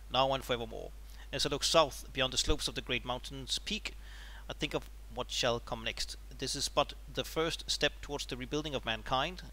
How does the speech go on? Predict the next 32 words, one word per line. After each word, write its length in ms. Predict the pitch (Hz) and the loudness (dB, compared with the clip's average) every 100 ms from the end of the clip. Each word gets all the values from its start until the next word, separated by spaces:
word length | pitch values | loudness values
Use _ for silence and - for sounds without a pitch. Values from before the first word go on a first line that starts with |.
| - | -12
and 120 | 139 | -2
there 100 | 127 | 0
are 60 | 131 | 0
many 160 | 156 | 0
battles 320 | - 123 139 - | 2 2 2 -6
to 100 | - | -2
come, 320 | 113 104 110 | -2 -2 -6
but 120 | 110 117 | -8 -2
now 240 | 120 127 | -2 -2
I 100 | 110 | -4
am 120 | 101 101 | -4 -6
ready. 300 | 85 69 65 - - - - - - - - - - - - | -8 -8 -12 -14 -14 -12 -12 -12 -14 -14 -14 -14 -14 -14 -6
Eh, 540 | 113 120 120 117 117 - - - - - - - - - - - | -4 -2 -2 -2 -4 -6 -10 -14 -14 -14 -14 -14 -14 -14 -8 -2
now 140 | 160 | 0
I 80 | 123 | 0
core 260 | - 123 | 0 0
everything. 320 | 104 101 - - - | 0 -4 -4 -6 -4
Right, 180 | 117 - - - - | -6 -6 -10 -10 -10
good. 180 | 64 - - - - - - - - - - - - - - - - - - - - - - - - - | -8 -10 -10 -12 -12 -12 -12 -12 -14 -14 -14 -14 -14 -14 -14 -14 -14 -14 -14 -14 -14 -12 -12 -12 -12 -10
You're 100 | - | -6
running 200 | 143 139 | -4 -2
out 100 | 117 | -2
of 80 | |
manpower. 440 | 127 131 - - - - - | -4 -6 -6 -6 -8 -6 -6
<laughs> 240 | - - - | -6 -12 -8
Fast. 440 | - 65 - - - - - - - - - - - - - - - - - - - - - - - - - - - - - - - - - - | -6 -4 -6 -10 -12 -14 -14 -14 -14 -12 -12 -12 -12 -12 -12 -14 -14 -12 -12 -12 -12 -12 -12 -12 -12 -12 -12 -12 -12 -12 -12 -12 -12 -12 -12 -10
Beep, 100 | 131 | -8
beep, 100 | 127 | -6
beep, 160 | 127 120 | -6 -4
beep, 140 | 131 | -4
beep, 100 | 131 | -6
beep. 120 | 127 | -8